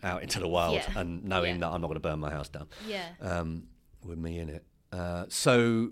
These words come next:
Speaker 1: they, they encouraged me to be pretty, to progress
Speaker 2: Yeah.
Speaker 1: quite swiftly. And I think that was, I don't know. I mean, it's really weird,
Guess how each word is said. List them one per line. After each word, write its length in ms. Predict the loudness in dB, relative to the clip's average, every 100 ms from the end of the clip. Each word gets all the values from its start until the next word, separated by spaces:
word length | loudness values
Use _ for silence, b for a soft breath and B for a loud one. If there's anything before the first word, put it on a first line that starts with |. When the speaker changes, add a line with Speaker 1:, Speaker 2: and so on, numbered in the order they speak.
| -6 -4
Speaker 1:
they, 400 | 4 4 4 -4 -12 0
they 160 | 2
encouraged 540 | 2 2 4 6 4 2
me 180 | 0
to 120 | 0 -2
be 120 | -4
pretty, 580 | -4 -4 0 2 2 -2 -8
to 120 | -18
progress 460 | -18 -16 -14 -14 -14
Speaker 2:
Yeah. 180 | -14 -14 -14 _ _ _ _ _ -20
Speaker 1:
quite 220 | -20 -20
swiftly. 360 | -20 -18 -16
And 100 | -12
I 60 | -10
think 240 | -8 -4 -2
that 160 | -4
was, 300 | -4 -6 -10 -14 b b b b b b b b b 0
I 60 |
don't 240 | 6 6 8
know. 260 | 6 6 6
I 40 |
mean, 120 | 6
it's 160 | 6 2
really 280 | 2 2 4
weird, 340 | 6 6 4